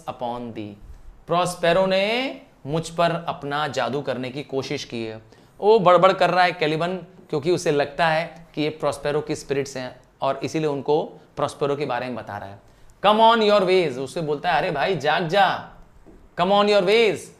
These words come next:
open your mouth, तू इतना बहुत बोल रहा है, पहले मुंह खोल। Here is which is give language to you", और उसको कह रहा है कैट, देख रहे हैं, कभी बोल रहा है मॉन्स्टर, कभी डेविल, कभी कैट।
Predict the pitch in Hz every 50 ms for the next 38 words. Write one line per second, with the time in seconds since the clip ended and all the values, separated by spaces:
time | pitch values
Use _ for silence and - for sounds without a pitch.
0 | _ _ - 165 165 165 190 208 208 214 214 208 196 202 214 220 208 180 - -
1 | - - - 175 165 165 175 190 190 165 170 190 180 151 147 175 185 190 190 196
2 | 190 208 233 233 202 - 170 175 160 156 180 208 170 170 202 226 240 269 294 -
3 | - - - _ _ _ - 160 196 214 233 240 226 180 156 165 165 196 - -
4 | 208 202 165 165 - 156 170 190 175 170 170 160 151 156 160 170 170 185 185 170
5 | 170 - 160 147 135 131 131 117 110 - - - _ _ _ _ - 147 160 180
6 | 196 202 - - 196 180 - 180 165 165 170 185 180 180 - 156 147 131 120 -
7 | - - _ _ - 160 175 208 226 220 139 123 - 139 139 156 156 143 131 143
8 | 139 139 139 131 123 127 135 151 147 - - - 143 139 135 127 123 120 123 120
9 | 123 147 147 147 147 143 139 - 127 117 127 - - 151 147 147 147 143 - -